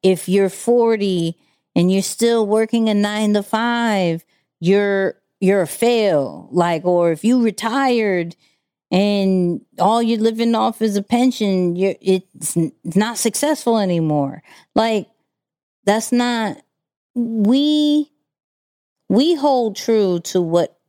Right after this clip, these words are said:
a true definition of success is.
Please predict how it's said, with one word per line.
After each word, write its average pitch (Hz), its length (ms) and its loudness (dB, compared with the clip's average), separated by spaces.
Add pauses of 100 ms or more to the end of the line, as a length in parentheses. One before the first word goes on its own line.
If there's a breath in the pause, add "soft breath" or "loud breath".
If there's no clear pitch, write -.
(380)
a 175 100 2
true 226 200 0
definition 185 600 0
of 156 80 -2
success 151 540 -4
is. - 340 -12